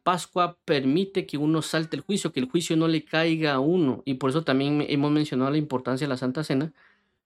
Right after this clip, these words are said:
Y entonces en el día tres ellos envían, y prácticamente se envía a todo pueblo, a toda lengua, a toda nación, se envía para que tomen autoridad para destruir a los judíos.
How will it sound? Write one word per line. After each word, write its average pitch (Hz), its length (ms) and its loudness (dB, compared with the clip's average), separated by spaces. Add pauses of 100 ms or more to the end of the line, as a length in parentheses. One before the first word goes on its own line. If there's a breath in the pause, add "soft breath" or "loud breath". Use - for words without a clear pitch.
(600)
Y 151 80 2
entonces 185 260 2
en 214 60 4
el 175 80 2
día 196 180 2
tres 202 240 0
ellos 208 220 2
envían, 165 480 2
y 147 120 -8
prácticamente 175 920 0
se - 160 -4
envía 175 280 2
a 175 80 -4
todo 185 320 0
pueblo, 190 520 0
a 143 120 -6
toda 170 360 0
lengua, 180 540 -2
a 135 80 -8
toda 170 240 -2
nación, 160 580 -2
se 165 120 -6
envía 165 460 0
para 151 280 -2
que 131 240 -4 (500 soft breath)
tomen 180 320 4
autoridad 151 640 0
para 165 240 0
destruir 147 800 0
a 165 40 2
los 139 200 0
judíos. 143 440 -2